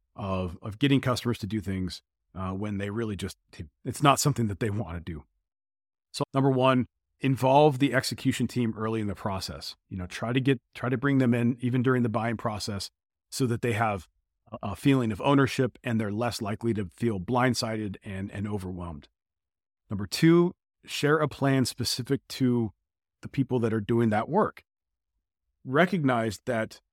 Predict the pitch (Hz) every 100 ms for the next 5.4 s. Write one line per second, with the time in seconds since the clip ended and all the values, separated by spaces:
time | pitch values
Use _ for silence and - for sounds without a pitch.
0 | _ _ _ _ _ 117 117 - 120 143
1 | 120 107 180 208 175 - 135 131 - 127
2 | 117 143 135 127 123 117 - 120 110 120
3 | - 117 113 98 - 120 117 104 147 143
4 | 123 117 110 - _ _ _ _ 107 107
5 | 107 104 101